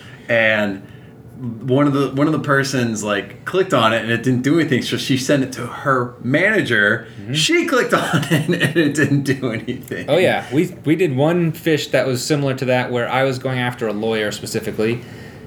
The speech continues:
Speaker 2: and I sent them an, a message because I had found something in their background that they had some legal issue with their home at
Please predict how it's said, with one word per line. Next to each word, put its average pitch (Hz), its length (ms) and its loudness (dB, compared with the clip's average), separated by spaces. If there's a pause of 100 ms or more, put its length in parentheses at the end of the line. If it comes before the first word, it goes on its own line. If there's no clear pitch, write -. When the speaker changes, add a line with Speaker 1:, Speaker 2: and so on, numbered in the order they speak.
(160)
Speaker 2:
and 117 500 0 (480)
I 123 160 4
sent 147 480 -4
them 139 400 -2
an, 127 140 -4
a 127 140 -6
message 135 520 0
because 123 300 0
I 123 80 2
had 123 160 -2
found 135 260 2
something 196 360 0
in 185 80 2
their 170 120 2
background 123 560 2
that 113 220 -6
they 127 160 0
had 123 340 -4
some 160 460 0
legal 139 280 4
issue 123 320 2
with 113 200 -2
their 107 140 0
home 143 480 2
at 110 180 -6